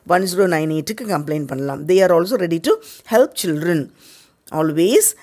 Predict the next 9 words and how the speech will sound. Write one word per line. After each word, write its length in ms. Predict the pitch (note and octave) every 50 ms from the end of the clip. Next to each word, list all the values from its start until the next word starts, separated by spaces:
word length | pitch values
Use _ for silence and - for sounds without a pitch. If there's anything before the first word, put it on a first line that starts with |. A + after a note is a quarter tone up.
| - -
act 320 | F3 A#3 D#4 F4+ - - -
as 160 | - E3+ E3+
a 60 | F#3+ E3+
responsible 880 | E3+ E3 - - - D#3+ D#3+ D#3+ E3+ F#3+ F#3+ - A3 G#3 B3+ D4 - - -
online 440 | E3 E3+ F#3 F#3+ F#3 F#3+ G3 G#3 G3+
citizen. 520 | E3+ D#3 C3+ D#3 C#3 - F3 D3+ C3+ A#2+ - - - - _ -
Never 380 | D#3+ D#3+ F3 G#3+ C#4+ F#4 B4+ C5 A#4+
share 480 | - - - G3+ E3 D#3+ E3 E3 D#3+ - - _ _
secrets, 800 | - - - F3+ F3 D#3+ - - E3+ G#3 B3 - - - -